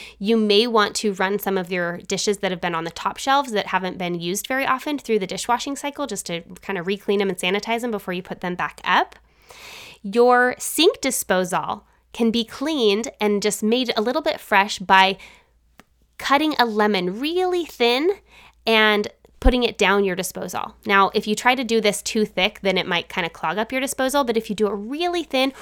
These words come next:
or even take the rind off and just, um, blend up a lemon itself, it kinda deodorizes and cleans out your disposal.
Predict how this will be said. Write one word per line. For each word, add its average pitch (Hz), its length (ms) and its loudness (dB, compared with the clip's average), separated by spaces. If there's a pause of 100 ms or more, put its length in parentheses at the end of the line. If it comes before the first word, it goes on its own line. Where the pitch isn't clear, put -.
(160)
or 233 60 2
even 254 180 4
take 254 240 -2
the 202 140 2
rind 175 500 0
off 262 340 4
and 185 320 -2
just, 190 360 0 (100)
um, 180 200 -4
blend 196 460 2
up 190 320 4 (380)
a 196 80 2
lemon 185 340 2
itself, 202 520 0
it 208 160 -2
kinda 202 240 -2
deodorizes 214 800 4
and 180 100 -2
cleans 196 420 0
out 175 360 0 (220)
your 196 160 -2
disposal. 185 680 -8